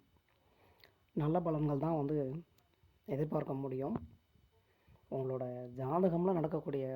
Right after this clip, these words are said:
தசாம்புத்தின்றது நல்ல விதமா அமையல அப்படின்றப்ப பார்த்தீங்கன்னா, சில கஷ்ட நஷ்டங்கள் அப்படின்ற மாதிரி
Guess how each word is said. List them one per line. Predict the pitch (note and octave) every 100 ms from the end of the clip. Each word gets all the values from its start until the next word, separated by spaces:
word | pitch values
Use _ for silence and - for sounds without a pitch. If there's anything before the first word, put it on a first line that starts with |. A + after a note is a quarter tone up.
| B2+
தசாம்புத்தின்றது | B2+ - F3+ F3 D#3+ D#3+ D3+ D3+ F3+
நல்ல | E3 E3
விதமா | D#3+ D3+ D#3 E3
அமையல | D3 E3 D#3 D#3+ C#3+
அப்படின்றப்ப | C#3 D3 D3 C#3+ D3+ F#3+
பார்த்தீங்கன்னா, | F#3 D#3 D#3 E3 C#4
சில | - G3+
கஷ்ட | F#3+ F#3 -
நஷ்டங்கள் | F#3+ F3 - D3+ D3+
அப்படின்ற | C#3+ D3 C#3+ C#3+
மாதிரி | C#3 C#3+ -